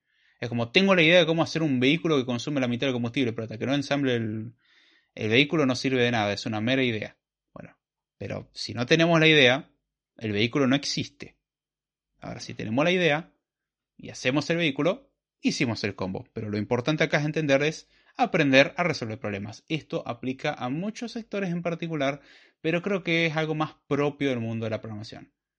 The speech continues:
Cuanto más aprendan esto, mejor probablemente le va a ir muchas cosas en la vida.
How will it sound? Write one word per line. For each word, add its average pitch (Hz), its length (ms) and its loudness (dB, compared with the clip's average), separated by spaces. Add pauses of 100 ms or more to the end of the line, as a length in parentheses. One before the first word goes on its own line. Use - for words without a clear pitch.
(280)
Cuanto 139 260 -6
más 277 200 -2
aprendan 139 360 0
esto, 156 560 0
mejor 131 680 -2
probablemente 117 440 -4
le 113 60 -4
va 113 60 -4
a 113 40 -2
ir 113 80 -2
muchas 113 300 -8
cosas 113 200 -10
en 110 60 -6
la 107 60 -8
vida. 117 420 -4